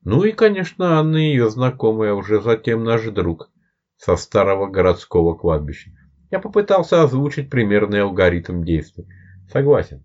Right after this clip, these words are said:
чтобы выйти на гостя с кладбища, нужен Виталий. И все же мне кажется, может быть, один Виталий? Может, и нет никакого двойника? А если есть, то какова технология их взаимодействия?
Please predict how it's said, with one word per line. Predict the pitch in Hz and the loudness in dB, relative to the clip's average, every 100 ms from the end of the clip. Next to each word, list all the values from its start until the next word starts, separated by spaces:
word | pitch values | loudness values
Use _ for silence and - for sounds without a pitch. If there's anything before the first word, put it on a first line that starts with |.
| _ | _
чтобы | - 101 123 | -10 -2 0
выйти | 170 165 | 0 -2
на | 151 147 | 0 0
гостя | 151 151 139 | 2 0 -2
с | 135 | -6
кладбища, | - 170 160 147 - | 0 0 0 -4 -2
нужен | 135 139 135 127 | 0 0 0 -2
Виталий. | 131 131 110 73 69 - - - | -4 -4 -4 -4 -8 -14 -20 -18
И | - | -12
все | 95 - | -10 -4
же | 165 165 | -2 0
мне | 165 165 | 0 -2
кажется, | - 147 90 - | -2 -2 -2 -6
может | 117 143 135 | -2 -2 -2
быть, | 135 139 | -4 -4
один | 117 110 170 185 | -6 -4 -6 -4
Виталий? | 165 147 - 78 - _ _ _ | -8 -8 -10 -12 -18 _ _ _
Может, | - 135 131 143 - | -4 -2 -2 -6 -4
и | 139 | 0
нет | 139 185 214 | 2 2 0
никакого | 117 104 110 147 135 | -2 -4 -2 2 2
двойника? | 101 104 113 139 139 123 - _ _ _ _ _ | 2 -4 -4 -4 -2 -4 -4 _ _ _ _ _
А | 104 | -6
если | 117 135 139 | -4 -2 0
есть, | 139 165 175 | 0 0 -2
то | - 120 | -6 -8
какова | - 147 151 | -4 0 0
технология | 139 - 127 143 143 107 | -2 -4 -2 2 2 0
их | 101 | -4
взаимодействия? | 104 120 131 139 127 85 85 85 | -4 -2 0 0 -2 -4 -14 -16